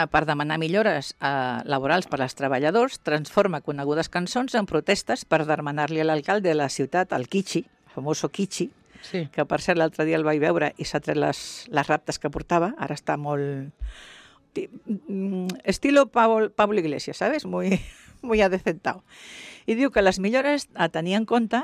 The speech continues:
Speaker 1: que ell, abans de ser alcalde, era un conegut sindicalista, perquè, clar, li estan retrent que ho faci així, no? I diu, «Bueno, pues ell era el primer sindicalista que protestava, perquè no puc fer-ho jo, no?»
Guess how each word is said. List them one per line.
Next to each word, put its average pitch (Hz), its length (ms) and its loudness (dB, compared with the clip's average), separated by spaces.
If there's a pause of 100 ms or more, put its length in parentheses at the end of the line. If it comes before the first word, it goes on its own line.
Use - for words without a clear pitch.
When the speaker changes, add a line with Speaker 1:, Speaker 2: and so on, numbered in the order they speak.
(160)
Speaker 1:
que 156 160 2
ell, 170 140 6
abans 165 240 2
de 135 80 0
ser 170 160 0
alcalde, 170 560 0
era 147 160 0
un 139 100 -8
conegut 139 460 -4 (220)
sindicalista, 151 720 -4
perquè, 147 220 -10
clar, 147 180 0
li 170 60 0
estan 156 300 -6
retrent 165 420 -2
que 220 80 0 (160)
ho 143 80 2
faci 143 320 0
així, 165 240 -2
no? 156 220 -6
I 156 100 -4
diu, 139 160 -6
«Bueno, 165 200 -8
pues 131 160 -8
ell 135 200 -8
era 147 140 -4
el 143 60 -6
primer 147 280 -4
sindicalista 143 680 -2
que 147 120 -4
protestava, 156 600 -2
perquè 151 280 -2
no 156 140 -4
puc 156 180 -6
fer-ho 147 320 0
jo, 190 160 2
no?» 381 220 -6